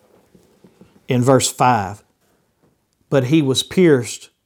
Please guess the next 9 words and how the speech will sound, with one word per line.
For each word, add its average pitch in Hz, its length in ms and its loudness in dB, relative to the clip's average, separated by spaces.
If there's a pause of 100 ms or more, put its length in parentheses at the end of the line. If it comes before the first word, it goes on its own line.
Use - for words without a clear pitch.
(880)
for 143 300 0
our 135 380 0
transgressions. 107 1040 -10 (640)
He 170 180 2
was 135 200 0
crushed - 840 -4 (540)
for - 320 -2
our 143 380 2
iniquities. 117 800 -8